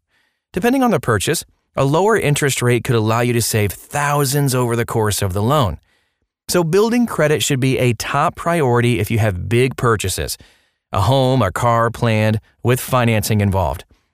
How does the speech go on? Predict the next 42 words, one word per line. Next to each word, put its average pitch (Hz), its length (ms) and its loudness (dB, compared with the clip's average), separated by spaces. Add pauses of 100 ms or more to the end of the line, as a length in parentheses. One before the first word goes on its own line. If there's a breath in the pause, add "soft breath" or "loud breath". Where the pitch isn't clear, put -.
(120)
But 151 100 2
it 175 60 -2
can 190 120 -2
be 190 120 -2
difficult 170 500 -2
to 151 100 0
know 135 220 2
where 127 160 2
to 117 80 2
get 104 160 -2
started 151 480 0
to 113 140 0
boost 170 420 0
the 107 80 -4
score. - 480 -6 (480)
After 151 300 0
all, 170 240 2 (840)
you 147 100 0
don't 175 140 4
want 175 120 2
to 165 40 4
make 160 160 2
a 120 60 2
misstep 127 600 -2 (320)
with - 140 -4
risky 110 340 0
credit 147 420 -2
that 104 120 0
could 101 140 -2
end 117 180 0
up 127 140 0
hurting 131 400 0
your 90 100 -4
credit 87 260 -4
score. 107 400 -4 (800)
The 131 80 2
good 190 140 2
news 196 240 0
is, 214 300 0 (340)
there 151 160 2
are 151 140 4
several 175 640 0